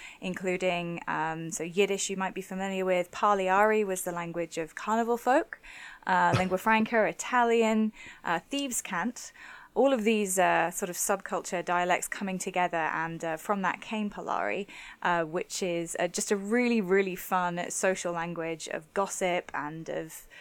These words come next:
of s-, it was, there are words to do with, uh, with sex, to do with, uh, appearance, to do with running from the cops and, and, and letting your friends know where a bobby might be around the corner. And, um, it was so sort of prolific that a lot of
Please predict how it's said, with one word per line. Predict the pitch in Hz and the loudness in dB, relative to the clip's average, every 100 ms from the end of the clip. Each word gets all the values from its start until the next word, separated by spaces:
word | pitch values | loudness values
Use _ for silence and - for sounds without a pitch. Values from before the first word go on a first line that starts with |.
| - - - - | -18 -18 -16 -8
of | - | -6
s-, | - - _ - _ _ - | -6 -10 _ -20 _ _ -6
it | - | -6
was, | 101 156 - - - | -4 -6 -8 -10 2
there | 196 196 | 8 10
are | 202 | 10
words | 202 196 - | 10 8 4
to | 185 | 0
do | 165 | 0
with, | 160 - | -2 -4
uh, | 87 - - - | -4 -4 -6 -8
with | - - | -10 0
sex, | 277 254 240 - | 6 8 8 2
to | - | -8
do | 170 170 160 | -6 -4 -4
with, | 156 156 - - | -6 -8 -14 -8
uh, | 170 - | -8 -6
appearance, | - - 277 269 269 262 233 - | -8 -2 4 6 6 4 2 -4
to | 190 | -4
do | 185 175 | -4 -2
with | 175 170 _ - - - | -2 -2 _ -20 -20 -10
running | 190 214 240 214 | 6 6 8 4
from | 214 190 | 2 2
the | 190 | 0
cops | - 277 - - 185 | 4 2 2 -2 -2
and, | 180 175 | -2 -2
and, | 117 170 175 - - 226 196 | -4 -4 -6 -8 -16 -16 -8
and | 196 180 185 | -4 -2 4
letting | 208 196 | 4 4
your | |
friends | 185 202 196 180 | 4 2 2 2
know | 190 196 | 6 6
where | 185 190 190 190 - - | 6 8 8 6 2 -8
a | |
bobby | 185 202 196 | 2 4 4
might | 185 180 | 0 0
be | 185 | 0
around | 185 180 | 0 -2
the | 175 | -4
corner. | - 196 190 185 - - - - | -2 -2 0 -2 -4 -16 -16 0
And, | 190 190 185 | 2 2 2
um, | 185 180 | 4 4
it | 185 | 4
was | 196 - | 0 0
so | - 226 214 208 | 6 8 8 6
sort | 202 208 | 4 0
of | 185 - - | 0 -4 -4
prolific | 190 185 190 180 - - | 0 2 2 0 -4 -4
that | 185 175 | -6 -4
a | - 180 185 | -4 -2 4
lot | 202 | 4
of | 196 180 - | 4 0 -6